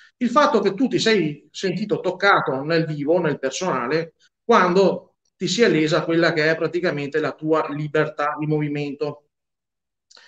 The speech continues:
E allora io questo discorso qua lo voglio proprio sottolineare, perché mi sembra anche giusto che se uno viene toccato nel vivo e gli viene comunque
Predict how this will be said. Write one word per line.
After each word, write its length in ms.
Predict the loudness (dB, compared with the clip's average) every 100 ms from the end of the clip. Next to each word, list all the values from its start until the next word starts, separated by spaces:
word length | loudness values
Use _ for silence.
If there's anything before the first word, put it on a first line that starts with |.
| -20 -20 _ _ _
E 100 | 2
allora 640 | 4 6 6 6 4 2 -6 _ _ _
io 480 | 2 4 4 0 -8 _ _ _ _ _ _ _ _ _
questo 280 | -6 2 4
discorso 420 | 4 2 2 2
qua 340 | 2 -2 -6 _ _ _ _ -14 -12 -12 -16 -20 _ _ _ _ _
lo 160 | 2
voglio 320 | 6 6 6 6
proprio 280 | 4 2
sottolineare, 1000 | 0 2 2 4 4 4 2 2 2 4
perché 520 | 2 2 2 2 -2 _ _ _ -6
mi 140 | -2
sembra 380 | 2 2 4 6
anche 240 | 6 4
giusto 400 | 4 4 4 2
che 140 | 2 0
se 140 | 4
uno 300 | 6 8 6
viene 260 | 6 4 2
toccato 720 | 0 4 4 4 -2 -6 -10 _ _ _ _ _ _ _ _
nel 220 | 2 4
vivo 380 | 4 2 4 4
e 140 | 4
gli 140 | 4 4
viene 320 | 4 6 4
comunque 1200 | 2 2 0 2 2 4 4 4 2 0 -4 -10